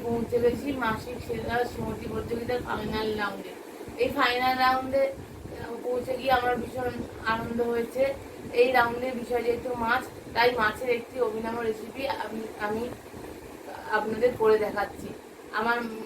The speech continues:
রেসিপিটার নাম হচ্ছে আর মাছের চিলি ফিশ কারি। আমার এই রেসিপিটি একটি ভিডিওর মাধ্যমে আপ-,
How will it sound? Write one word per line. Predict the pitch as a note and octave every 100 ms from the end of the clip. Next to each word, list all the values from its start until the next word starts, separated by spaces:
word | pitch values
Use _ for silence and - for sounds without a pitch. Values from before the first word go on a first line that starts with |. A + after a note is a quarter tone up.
| A3 A3+
রেসিপিটার | G#3+ A#3 A#3+ B3 B3
নাম | A#3+ A3+ A3+
হচ্ছে | B3 A#3+ C4+
আর | A3+ G#3+
মাছের | A3 A3+ C#4+ - - -
চিলি | B3 A#3 A#3+
ফিশ | - C4+ -
কারি। | A3+ G#3 - - - - - -
আমার | A3+ A#3 B4 B4
এই | A#4+ - B4 - A#4+
রেসিপিটি | A#4+ A#4+ B4 B4 C#4
একটি | B3+ B3+ A3
ভিডিওর | - A#3+ A#3+
মাধ্যমে | A#3+ A#3 B3 C4
আপ-, | A#3+ A3+